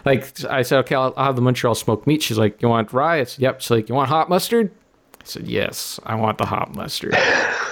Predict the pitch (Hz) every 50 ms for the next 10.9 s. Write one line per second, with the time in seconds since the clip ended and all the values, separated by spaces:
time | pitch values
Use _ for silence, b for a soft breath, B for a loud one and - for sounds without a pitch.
0 | B - - 131 139 123 117 123 113 107 110 - - - - - _ _ B B
1 | B B B B B B B B B B B - 127 110 90 - - - 104 98
2 | 92 92 90 87 95 90 90 90 85 85 90 90 87 - - 87 85 85 - -
3 | 147 165 180 175 175 170 156 143 135 156 175 180 151 131 120 147 151 135 120 -
4 | 156 160 160 - - - B B B B B - - 147 165 180 185 190 180 -
5 | - - _ _ _ - 185 190 175 156 151 151 147 127 143 143 135 131 123 123
6 | - 135 123 117 113 117 117 135 143 - - - 170 147 - - - - 160 156
7 | 143 185 233 - 156 131 131 143 156 160 - - - 170 143 123 113 117 120 117
8 | 127 139 - - - 147 139 127 - - 123 117 113 107 110 107 107 104 107 104
9 | 101 101 117 117 - - - 131 131 139 139 - 175 185 180 151 127 - - 131
10 | 127 139 - - 151 147 147 160 165 160 - - 170 175 185 196 247